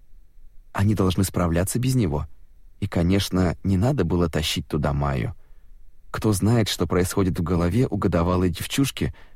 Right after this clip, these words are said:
что она запоминает, а что оставляет без внимания. Придя к этому научному выводу, он тут же сообразил, что сказал не всю правду. Он проглотил слюну и добавил:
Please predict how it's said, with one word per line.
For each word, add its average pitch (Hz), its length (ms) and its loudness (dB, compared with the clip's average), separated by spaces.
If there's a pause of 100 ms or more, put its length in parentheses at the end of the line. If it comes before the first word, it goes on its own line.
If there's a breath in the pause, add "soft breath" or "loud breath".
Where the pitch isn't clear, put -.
(260 soft breath)
что - 220 -2
она 120 140 4
запоминает, 90 720 2 (320)
а 85 60 -4
что 117 200 0
оставляет 92 440 2
без 90 180 0
внимания. 85 500 2 (1120)
Придя 101 320 2
к - 60 -6
этому 104 280 2
научному 98 480 2
выводу, 98 440 2 (540)
он 135 140 4
тут 156 140 2
же 143 100 2
сообразил, 127 560 4
что 117 180 0
сказал 107 360 2
не 123 120 4
всю 120 180 0
правду. - 400 -2 (760)
Он 120 160 4
проглотил 107 480 2
слюну 117 360 2
и 120 140 0
добавил: 80 540 2